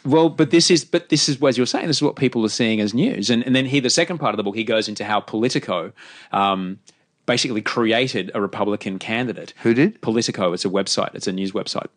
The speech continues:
Speaker 1: Politico. They created
Speaker 2: In
Speaker 1: a Republican
Speaker 2: the
Speaker 1: in the
Speaker 2: U S A?
Speaker 1: U S.
Speaker 2: Right, but worldwide, of course.
Speaker 1: They created a Republican candidate by simply putting a journalist to travel around with this one Republican guy. And because they were just creating so much content about him, and these news blogs need to blog forty times a day to keep their feeds up,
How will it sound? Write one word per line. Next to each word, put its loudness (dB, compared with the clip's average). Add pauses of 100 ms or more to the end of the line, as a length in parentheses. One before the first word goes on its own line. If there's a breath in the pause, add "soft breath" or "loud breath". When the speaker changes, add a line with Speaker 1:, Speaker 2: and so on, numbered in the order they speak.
Speaker 1:
Politico. -2
They -2
created 2
Speaker 2:
In 0
Speaker 1:
a 2
Republican 2
Speaker 2:
the 4
Speaker 1:
in 8
the 4
Speaker 2:
U 4
S 2
A? -6
Speaker 1:
U -12
S. -16
Speaker 2:
Right, 2
but -6
worldwide, -2
of -20
course. -14
Speaker 1:
They 2 (140)
created 4
a 2
Republican -2
candidate -2
by 4
simply 2
putting 2
a 2
journalist -2 (220)
to -14
travel 0
around 2
with -6
this -8
one 0
Republican -4
guy. -4 (280 loud breath)
And -2
because 0
they 4
were 4
just 0
creating 2
so -2
much -2
content 2
about -2
him, -6
and 0
these 0
news 4
blogs 0
need 0
to -6
blog 2
forty 2
times 0
a -2
day 4
to -6
keep -4
their -2
feeds 2
up, -6